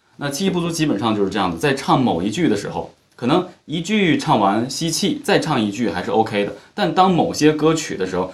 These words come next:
你一句一句一句一直接着唱，唱到后面你已经无法去换气了，甚至于气息已经不够了，无法唱完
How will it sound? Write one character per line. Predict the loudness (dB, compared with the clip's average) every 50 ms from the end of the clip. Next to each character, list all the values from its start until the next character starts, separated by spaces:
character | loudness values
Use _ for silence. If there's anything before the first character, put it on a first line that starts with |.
| -12 -10
你 | -6 -2 0 0
一 | 0 0
句 | 0 2 4
一 | 4 4
句 | 4 4 2 2
一 | 4
句 | 4 2
一 | 2 2
直 | 0 0
接 | 0 2 2 2
着 | 2
唱， | 2 -2 -2 -6 -6 -10 -6
唱 | -2 0 0
到 | 2
后 | 2 2 2
面 | 2 4 4
你 | 4
已 | 4
经 | 4 4 4
无 | 4 4 4
法 | 2 0 -2
去 | -2 -4 -2
换 | 0 2 2 2
气 | 2 2 2
了， | 2 2 0 -2 -8 -12 -6
甚 | -2 -2 0
至 | 2 2
于 | 2
气 | 2 0 0 0
息 | 0 2
已 |
经 | 2 2 2
不 | 2 2
够 | 6 6 8 8
了， | 6 2 -2 -8 -14 -8
无 | -4 0 0 0
法 | 2 2 0 0 0
唱 | -4 -8 -4 0 2 4 4 4 4
完 | 4 4 6 4 4 2 0